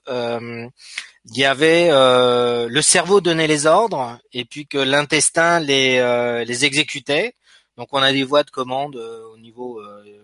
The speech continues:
du, du cerveau et puis, euh, des nerfs crâniens et puis on a les informations, euh, qui, euh, qui après sont répercutées au niveau du système digestif. Donc on a pensé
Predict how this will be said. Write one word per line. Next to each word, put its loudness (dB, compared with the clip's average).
du, -20
du -20
cerveau -2
et -6
puis, -18
euh, -16
des -16
nerfs -8
crâniens -4
et -10
puis -20
on -18
a -12
les -12
informations, -6
euh, 0
qui, 2
euh, 6
qui -6
après -4
sont -2
répercutées -4
au 0
niveau -6
du -18
système -6
digestif. -8
Donc -10
on -4
a 2
pensé 4